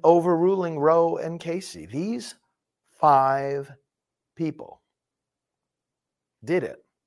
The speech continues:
Five people did it. Despite threats, protests,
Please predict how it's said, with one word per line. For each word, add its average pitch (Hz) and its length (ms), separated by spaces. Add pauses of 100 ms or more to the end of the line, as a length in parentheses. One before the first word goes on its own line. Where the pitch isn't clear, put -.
(1040)
Five 214 260
people 269 360 (1300)
did 127 200
it. - 180 (2000)
Despite 147 340
threats, - 640 (1300)
protests, - 960